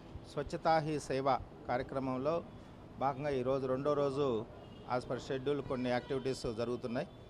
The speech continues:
ముఖ్యంగా ఈ గార్బేజ్ పాయింట్స్ క్లీని-, క్లీనింగ్ చేయటం, కొన్ని ఇంపార్టెంట్ ప్లేసెస్, ఆఫీసెస్ కానీ ఇట్లా కొన్ని క్లీన్ చేయటం ఈ ప్రాసెస్ జరుగుతుంది.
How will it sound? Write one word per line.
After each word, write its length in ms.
ముఖ్యంగా 600
ఈ 120
గార్బేజ్ 480
పాయింట్స్ 400
క్లీని-, 460
క్లీనింగ్ 520
చేయటం, 360
కొన్ని 220
ఇంపార్టెంట్ 640
ప్లేసెస్, 420
ఆఫీసెస్ 640
కానీ 180
ఇట్లా 160
కొన్ని 240
క్లీన్ 320
చేయటం 320
ఈ 120
ప్రాసెస్ 440
జరుగుతుంది. 540